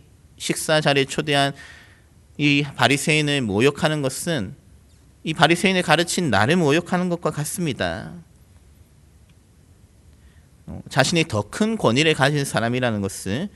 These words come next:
또 은근히 드러내는 것이죠. 오늘 본문의 정황상 이 바리새인을 가르친 율법 교사일 가능성도 매우 큽니다. 그래서 예수님께서는 사십육 절에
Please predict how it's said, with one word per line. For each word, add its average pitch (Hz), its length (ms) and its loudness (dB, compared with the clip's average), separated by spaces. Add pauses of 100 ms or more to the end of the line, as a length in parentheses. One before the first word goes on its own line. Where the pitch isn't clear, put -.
(200)
또 98 180 -8
은근히 123 320 0
드러내는 131 560 2
것이죠. - 440 -6 (1700)
오늘 202 220 6
본문의 196 420 4
정황상 160 840 -2 (260)
이 165 120 0
바리새인을 156 840 0
가르친 104 680 -4 (600)
율법 131 480 0
교사일 113 500 -2
가능성도 104 840 -4 (380)
매우 113 280 0
큽니다. 113 600 -8 (760)
그래서 233 280 6
예수님께서는 160 840 4
사십육 156 600 -2
절에 139 420 0